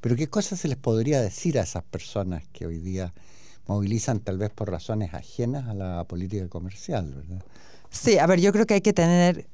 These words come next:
Speaker 2: entender que esto está limitado absolutamente al ámbito, al ámbito comercial, es decir, hace referencia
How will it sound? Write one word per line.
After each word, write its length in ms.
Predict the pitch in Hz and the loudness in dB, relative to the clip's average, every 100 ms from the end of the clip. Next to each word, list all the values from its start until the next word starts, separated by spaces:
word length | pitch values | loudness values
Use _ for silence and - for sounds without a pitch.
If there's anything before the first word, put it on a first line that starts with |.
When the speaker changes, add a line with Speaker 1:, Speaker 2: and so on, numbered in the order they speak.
| - - | -12 0
Speaker 2:
entender 460 | 165 165 170 180 | 4 6 6 6
que 80 | 196 | 4
esto 160 | 185 180 | -2 0
está 200 | - 160 | 2 2
limitado 760 | 170 170 165 160 - 180 185 | 4 4 4 0 4 4 4
absolutamente 840 | 196 - - 165 160 156 156 156 156 | 0 -2 -4 -2 -2 -2 -2 -2 -4
al 180 | 143 | -2
ámbito, 420 | 143 143 139 135 - - - - - - - 165 | -2 -2 -4 -4 -8 -10 -14 -14 -16 -16 -16 -8
al 200 | - 147 | 0 2
ámbito 480 | 135 147 156 151 147 | 2 2 2 2 0
comercial, 600 | 147 143 135 - 143 165 | -2 -2 -6 -8 -6 -6
es 120 | 165 139 | -6 -6
decir, 420 | 139 - 151 151 - - - - | -6 -4 -4 -6 -10 -18 -18 -6
hace 240 | - 147 156 | 0 2 2
referencia 960 | 143 131 147 151 160 160 - 170 156 | 2 0 4 4 4 2 4 6 6